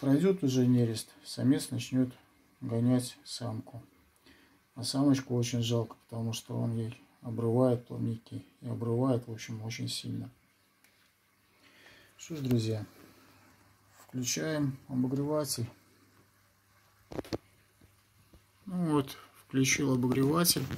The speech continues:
Пошла подниматься температурка. Ну и будем ждать, конечно, нереста. В принципе, возможно, даже и сейчас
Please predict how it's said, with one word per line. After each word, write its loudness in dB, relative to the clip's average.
Пошла -2
подниматься -2
температурка. -4
Ну -8
и -2
будем 0
ждать, 2
конечно, -4
нереста. -4
В -20
принципе, 0
возможно, 4
даже 0
и -6
сейчас 2